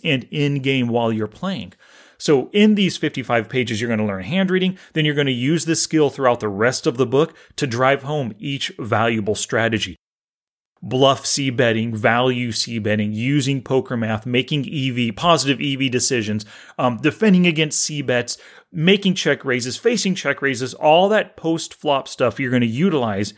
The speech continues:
your hand reading skills while you learn everything else. Now, some of you probably already own Post Flop Online Poker, but you're not a hand reader yet. What you need to do, how you can learn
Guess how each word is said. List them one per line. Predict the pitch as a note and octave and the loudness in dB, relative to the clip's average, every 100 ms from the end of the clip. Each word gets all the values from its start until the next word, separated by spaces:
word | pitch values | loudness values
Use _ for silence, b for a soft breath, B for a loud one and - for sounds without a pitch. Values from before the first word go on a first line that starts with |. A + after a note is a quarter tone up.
| b | b
your | b G#2+ | b -2
hand | A#2 A#2+ A#2 | 0 0 0
reading | B2 A2 | 0 0
skills | G#2 - B2+ B2+ C#3+ - b b | 0 -2 0 0 0 -6 b b
while | - A#2 | 4 4
you | A2 A2 | 4 2
learn | G#2+ A2+ A2+ | 4 4 4
everything | G#2+ G2+ - G#2 | 2 -2 -6 -8
else. | F#2 F#2 - _ _ _ _ _ _ _ _ _ _ _ _ _ _ | -8 -14 -20 _ _ _ _ _ _ _ _ _ _ _ _ _ _
Now, | - B2 - _ | -2 -2 -2 _
some | - F#3+ C#4 | -2 0 2
of | G#3+ | 2
you | B2+ | 0
probably | A2 - D3+ A3 G#3+ D#3+ | -4 2 4 4 2 2
already | D#3 D#3+ C#3+ | 2 2 0
own | C#3+ D#3 | -2 -4
Post | - D3 C#3 | -4 -4 -2
Flop | C#3+ C3 | -2 -2
Online | C3 B2+ A#2+ | -2 -4 -4
Poker, | B2 C3 C#3+ - | -4 -4 -6 -2
but | F3 F3 | -2 2
you're | F3+ | 2
not | F3+ A3+ A#3+ | 4 4 2
a | |
hand | E3 A3+ D4 C#4+ | 2 2 0 0
reader | C#4 A3+ | 0 2
yet. | E3+ B2 G2 _ b b b b | 2 0 -2 _ b b b b
What | F3+ G3+ | -2 0
you | F#3+ F#3+ | 2 2
need | E3 F#3+ A#3+ | 4 4 4
to | C4 | 2
do, | A3+ D3 | 2 2
how | A#2 D3 F#3 | 0 0 0
you | G#3 A#3 | 0 -2
can | A#3+ G3+ | -2 0
learn | E3 F#3 G#3 C#3 A#2 | 0 0 0 0 -2